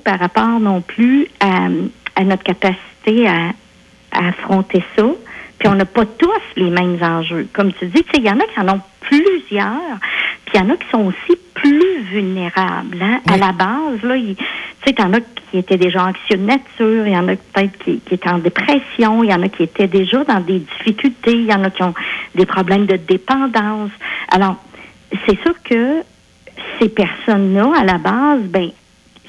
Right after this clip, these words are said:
Speaker 1: si, tu sais, ils en vivent encore plus, ben, ils, ils sont pas, sont pas tous égaux. Mais habituellement, il y a un dénominateur commun. On est tous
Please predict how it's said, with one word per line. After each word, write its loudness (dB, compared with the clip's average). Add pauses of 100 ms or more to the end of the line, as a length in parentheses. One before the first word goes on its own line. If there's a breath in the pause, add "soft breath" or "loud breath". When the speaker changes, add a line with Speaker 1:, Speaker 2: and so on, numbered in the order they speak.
(120)
Speaker 1:
si, 0
tu -8 (140)
sais, 2
ils 2
en 2
vivent 0
encore 0 (120)
plus, 0 (560 loud breath)
ben, 0
ils, -4
ils -2
sont 2
pas, 2 (160)
sont 0
pas -2
tous -6 (100)
égaux. -2 (320 loud breath)
Mais 2
habituellement, 2 (100)
il -6
y 6
a 2
un 2
dénominateur 0
commun. 2
On 2
est 4 (160)
tous 2